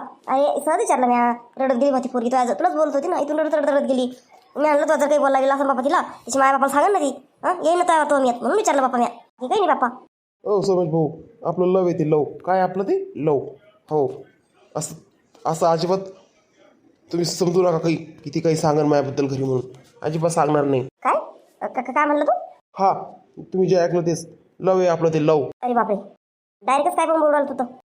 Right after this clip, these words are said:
Speaker 2: डायरेक्ट नाही, बरोबर आहे ते, खरं आहे ते. आमचा लय दिवसापासून संबंध आहे, समजलं?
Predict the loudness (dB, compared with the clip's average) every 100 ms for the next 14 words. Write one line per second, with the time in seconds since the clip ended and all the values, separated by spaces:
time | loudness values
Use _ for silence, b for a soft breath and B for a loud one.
0 | _ -6 0 2 2 0 0 -2 -6 4
1 | 6 6 2 2 0 2 2 2 2 2
2 | 0 0 2 2 0 0 2 2 2 2
3 | 2 2